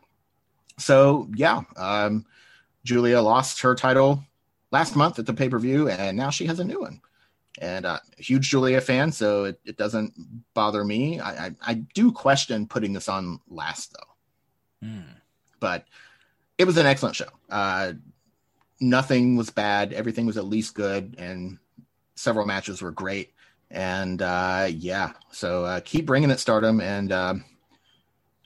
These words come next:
Speaker 1: I'll keep forking it out. I hope you don't make me do it every month like W W E used to. <laughs> Um, <laughs> I'm beginning to feel like you might be. I, I suspect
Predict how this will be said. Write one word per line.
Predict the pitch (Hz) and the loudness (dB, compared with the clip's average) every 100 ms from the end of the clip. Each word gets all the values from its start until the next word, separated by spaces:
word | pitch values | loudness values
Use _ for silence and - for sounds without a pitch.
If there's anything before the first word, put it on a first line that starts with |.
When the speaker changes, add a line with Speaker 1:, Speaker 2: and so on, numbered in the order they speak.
| _ | _
Speaker 1:
I'll | 95 | -10
keep | - 123 - | 0 -2 2
forking | 131 127 110 | 0 2 0
it | 107 | 4
out. | 123 101 101 | 2 2 0
I | |
hope | 120 120 | -2 0
you | |
don't | 117 107 | 0 0
make | 113 - | -4 -4
me | |
do | 104 110 | 0 0
it | - - | -2 -4
every | 110 95 | -4 0
month | 135 117 110 - - - | 2 2 0 -14 -16 -8
like | 92 | -2
W | 98 143 147 | 2 4 4
W | 151 | 6
E | 175 175 | 8 8
used | 143 135 - | 8 6 6
to. | 143 147 | 6 8
<laughs> | 147 151 139 | 6 4 4
Um, | 151 147 - - 147 135 131 151 - - - - - - _ _ - - | 6 8 6 6 6 6 6 4 2 -8 -8 -8 -8 -14 _ _ -14 -4
<laughs> | 165 - - | -4 -4 0
I'm | 139 139 | 2 2
beginning | 135 131 143 160 | 0 0 2 4
to | 156 | 4
feel | 160 147 | 4 4
like | 151 | 4
you | 139 | 4
might | 135 175 123 | 4 2 2
be. | 131 135 139 | 2 4 4
I, | 110 120 123 | 2 2 0
I | |
suspect | - 139 - 170 170 - - | -2 -8 0 4 4 2 -12